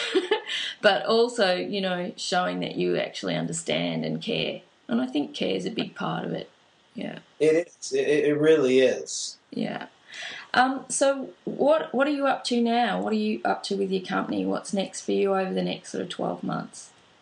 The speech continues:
Speaker 2: You know, we're just, uh, we've really, uh, it,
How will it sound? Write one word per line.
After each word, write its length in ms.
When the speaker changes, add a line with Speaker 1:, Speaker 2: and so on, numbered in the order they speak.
Speaker 2:
You 120
know, 160
we're 120
just, 300
uh, 300
we've 240
really, 480
uh, 400
it, 380